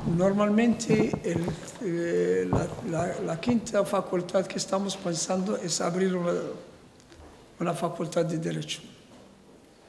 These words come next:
pero todavía no se abre. Y hemos, la, en Madrid,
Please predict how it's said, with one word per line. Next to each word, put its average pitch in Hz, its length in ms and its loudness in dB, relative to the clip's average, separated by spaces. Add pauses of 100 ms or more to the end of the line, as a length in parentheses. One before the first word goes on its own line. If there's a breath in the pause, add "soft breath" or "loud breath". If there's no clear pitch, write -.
(640)
pero 160 180 -4
todavía 165 480 -4
no 165 120 -2
se - 160 -6
abre. 156 240 -10 (960 loud breath)
Y 180 200 2
hemos, 190 480 -2 (760)
la, 180 420 -6
en 170 180 -6
Madrid, 175 420 -2